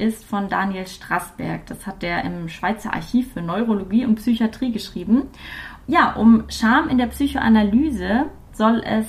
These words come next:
in dieser Folge gehen. Und ich hatte es ja in den letzten Folgen auch schon so ein bisschen angekündigt und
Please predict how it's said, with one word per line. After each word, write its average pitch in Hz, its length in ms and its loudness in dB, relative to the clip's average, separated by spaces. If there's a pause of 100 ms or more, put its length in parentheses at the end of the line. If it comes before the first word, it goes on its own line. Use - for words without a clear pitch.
(340)
in 214 180 4
dieser 226 260 2
Folge 175 360 -8
gehen. 175 420 0 (240)
Und 196 320 -2
ich 202 100 -8
hatte 214 200 0
es - 80 -10
ja 190 80 -6
in 185 80 -2
den 185 100 -4
letzten 208 300 -4
Folgen 196 320 -6
auch - 100 -12
schon 185 220 -8
so 180 80 -8
ein 180 60 -10
bisschen - 420 -10
angekündigt 220 720 4 (140)
und 175 420 -12